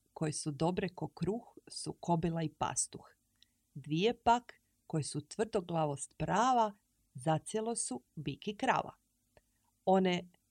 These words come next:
dvije koje su glupe kao da im je svijet stao su kokoš i pjetao. Dvije o kojima ne piše ni jedna proza, naravno su jarac i koza.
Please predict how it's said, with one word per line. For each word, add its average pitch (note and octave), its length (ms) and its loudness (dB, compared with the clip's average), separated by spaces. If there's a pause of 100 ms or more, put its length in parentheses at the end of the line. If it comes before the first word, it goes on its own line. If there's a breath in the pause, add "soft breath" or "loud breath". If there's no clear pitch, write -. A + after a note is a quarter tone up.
(200)
dvije F#3+ 680 2
koje D#3 220 0
su - 180 -2
glupe F#3+ 580 0
kao F#3+ 380 2
da E3 160 0
im D#3+ 140 2
je D#3 100 0
svijet C#4 380 0
stao F3+ 560 0
su - 220 -4
kokoš G3+ 420 0
i D4+ 80 0
pjetao. - 480 0 (580)
Dvije D#3+ 460 2
o D#3 60 4
kojima D#3+ 480 0
ne D#3+ 120 0
piše D#3+ 420 -2
ni D#3 140 0
jedna D#3 260 0
proza, D#3 560 2 (360 soft breath)
naravno F3 560 2
su - 180 -2
jarac F3+ 400 0
i D4 120 0
koza. F3+ 400 4